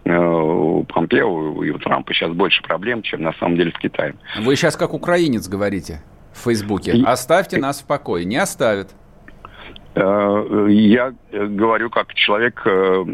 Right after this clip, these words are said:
Speaker 1: э, этнически русский, говорит, который с вами говорит из Старой Купавны, <laughs> который при этом шестьдесят два раза был в Соединённых Штатах. Да, и который что-то про эту страну знает, а, а, а на Украине не был ни разу. Э, вот.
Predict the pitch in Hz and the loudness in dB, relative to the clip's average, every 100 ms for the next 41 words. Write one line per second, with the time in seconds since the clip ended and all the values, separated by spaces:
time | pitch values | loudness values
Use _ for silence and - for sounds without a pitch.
0 | - 92 95 92 95 95 101 113 - 95 | -2 0 2 4 2 2 2 0 0 -2
1 | - 147 143 - 95 85 95 101 113 - | -2 0 -2 0 -2 2 2 2 -2 -2
2 | 92 - 110 101 98 104 92 101 95 - | -4 -2 0 0 0 -2 -2 -2 -2 -4
3 | 95 71 64 - - 107 - - 120 - | -2 -2 -4 -12 -10 -8 -8 -6 -2 -2
4 | 117 110 - 139 139 113 - 131 - 123 | -2 -2 0 0 0 -2 0 0 2 -2
5 | 98 110 117 113 92 101 98 - 117 101 | 0 0 2 -2 -2 -2 -4 -2 0 4
6 | 101 98 - 69 - - - - - - | 4 2 0 -4 -4 -10 -18 -14 -14 -4
7 | - 101 - - - - 113 107 139 117 | 0 2 0 -6 -16 -6 -2 0 0 -2
8 | - 127 - 107 104 101 123 113 107 95 | 0 -2 0 0 -2 -4 -2 0 -2 -2
9 | 92 80 98 95 101 107 - 92 92 110 | -2 0 0 0 0 -2 0 -2 0 0
10 | 98 101 113 101 120 131 175 98 104 113 | 2 2 2 2 0 0 2 2 2 2
11 | 107 110 85 - - - - - - - | 0 0 0 -2 -8 -20 -16 -12 -10 -8
12 | - - 95 92 92 - - 113 98 | -6 0 2 2 0 0 0 2 0